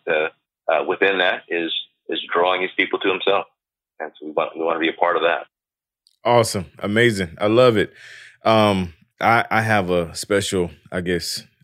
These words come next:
Speaker 2: place in my heart, man, for, for guys like yourself that, uh, that evangelize, that do those things. And I have to shout out my brother Brian. I think he does something like that for Indiana. He was telling me he'll be at the Colts games,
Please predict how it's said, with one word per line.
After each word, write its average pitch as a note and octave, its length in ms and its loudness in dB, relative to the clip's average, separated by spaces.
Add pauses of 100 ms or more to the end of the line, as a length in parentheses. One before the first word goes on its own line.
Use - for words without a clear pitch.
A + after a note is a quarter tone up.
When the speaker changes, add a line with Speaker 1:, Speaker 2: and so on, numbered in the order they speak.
(180)
Speaker 2:
place B2 280 0
in A2+ 80 0
my F#2 140 -2
heart, G2 260 2
man, F2+ 260 -4
for, E2+ 380 -2 (420)
for G2 120 -2
guys G#2 280 4
like F#2+ 180 0
yourself F#2+ 540 0
that, F2+ 320 0
uh, F2 440 -6
that F#2+ 160 -2
evangelize, F#2 720 0
that F2 140 -2
do F#2+ 120 -4
those F2+ 240 0
things. F#2 420 -6
And G2+ 140 -4
I A2+ 40 2
have B2+ 140 2
to G#2+ 60 -4
shout A2 220 4
out F2 80 2
my G2+ 120 0
brother G2 260 2
Brian. G#2+ 540 0
I G2+ 80 -2
think A2 220 -4
he A2+ 100 -2
does G#2+ 240 2
something G#2 280 -6
like F#2+ 220 -4
that F#2 220 2
for F#2 240 -4
Indiana. F#2+ 640 -4
He F#2 240 -6 (340)
was - 100 -20
telling G#2 260 0
me G2+ 80 -2
he'll G2+ 120 -2
be G2 140 -2
at F2+ 100 0
the F#2 80 -8
Colts - 340 0
games, F#2 560 -4